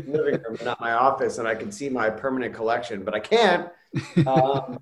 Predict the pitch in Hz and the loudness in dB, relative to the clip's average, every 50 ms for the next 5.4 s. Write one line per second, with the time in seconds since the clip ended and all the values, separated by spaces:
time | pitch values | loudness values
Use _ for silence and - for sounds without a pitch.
0 | _ _ _ _ - 147 139 143 156 160 156 143 139 135 127 127 127 123 - _ | _ _ _ _ -6 -6 -4 -2 0 0 0 0 0 -2 -2 -4 -6 -8 -12 _
1 | _ _ _ - 147 170 180 196 202 202 160 180 185 190 202 196 202 185 185 175 | _ _ _ -2 2 4 6 6 6 6 6 6 6 6 6 6 6 6 8 8
2 | 180 170 170 170 170 170 165 143 143 151 151 156 151 147 151 139 127 135 147 156 | 8 6 6 6 4 4 4 4 6 6 6 4 2 0 -2 -4 0 2 2 2
3 | 151 - - - 139 135 131 135 127 117 - 135 123 120 120 107 127 127 123 123 | 2 0 -4 -6 -6 -4 -2 0 0 0 0 0 0 0 -2 -4 -2 0 2 4
4 | 127 127 123 123 - - 127 131 127 123 - 139 127 120 107 101 101 - - 123 | 4 4 2 0 -2 -6 -6 -6 -6 -4 -4 -4 -2 -2 -4 -6 -10 -14 -10 -8
5 | 127 120 120 120 120 127 127 | -6 -4 -4 -4 -4 -6 -8